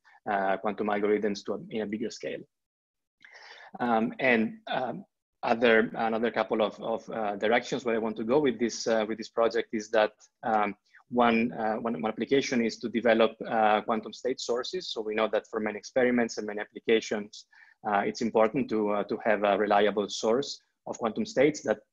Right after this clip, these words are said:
produces exactly the states that you want. Um, and so this could be one of the, one of the applications to, um, to, um, design these, um, uh, quantum state sources. And finally, another, uh, great application would be to, um, um,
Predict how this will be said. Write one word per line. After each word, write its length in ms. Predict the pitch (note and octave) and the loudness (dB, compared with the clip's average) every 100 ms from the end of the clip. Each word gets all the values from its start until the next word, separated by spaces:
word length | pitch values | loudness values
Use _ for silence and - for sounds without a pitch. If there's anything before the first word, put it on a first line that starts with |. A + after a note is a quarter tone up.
| _ | _
produces 420 | A#2 A#2 A2 G#2+ | -2 0 0 -4
exactly 440 | A2+ - C#3+ - C3+ | -4 -2 -4 0 0
the 100 | B2+ | 0
states 300 | - B2+ - | 0 -2 -2
that 140 | A#2 | -6
you 100 | B2 | -4
want. 280 | C3 F3 - _ - - - | -2 -4 -8 _ -20 -20 -4
Um, 280 | A2+ G#2 A2+ | 0 0 0
and 160 | B2 A#2 | -2 0
so 240 | B2 A2+ D3 | 0 0 -4
this 160 | A#2 | -4
could 140 | A#2 G#2 | -4 -2
be 100 | G#2+ | 0
one 160 | G#2+ | 0
of 100 | G2+ | 0
the, 220 | G#2 G2+ G2+ | -2 -2 0
one 100 | G#2 | 0
of 60 | |
the 80 | G2+ | -2
applications 560 | G#2+ - A2 A2+ D3 - | -4 0 0 0 -4 -4
to, 260 | G#2+ G2+ C#3 | -6 -4 -8
um, 280 | B2+ C3+ C#3 _ | -8 -10 -14 _
to, 180 | A2 G#2+ - | -12 -10 -10
um, 340 | C#2+ - - - _ _ _ _ _ - | -10 -10 -12 -18 _ _ _ _ _ -10
design 480 | A#2+ A2+ A2+ A#2 A2+ | -4 0 2 4 4
these, 240 | G#2+ G2 A2+ | 0 -2 -4
um, 240 | G#2 - | -4 -4
uh, 180 | G#2+ G2 - _ | -6 -6 -8 _
quantum 280 | - A#2 A#2 | 0 0 0
state 200 | - A#2 | -2 -4
sources. 540 | - A#2+ B2 F3+ F3 - - - - - - - - - | 0 0 2 -2 -4 -12 -20 -20 -18 -18 -20 -20 -8 2
And 160 | E3+ | 2
finally, 360 | - E3+ E3 D3 | 6 6 8 8
another, 440 | B2+ B2 B2 A#2+ G#2 | 8 8 6 4 0
uh, 140 | A#2+ | 0
great 220 | A2+ B2+ B2+ | 2 2 2
application 560 | C3 A#2+ C#3 C#3+ D3 | 0 2 4 4 2
would 160 | A#2+ A2 | 2 4
be 140 | A#2 | 2
to, 260 | - A#2 A2 | 4 4 8
um, 380 | G#2 G#2 G2+ - | 8 8 6 0
um, 580 | A2 G#2 G2 F#2+ F#2 | -4 -2 -2 -6 -8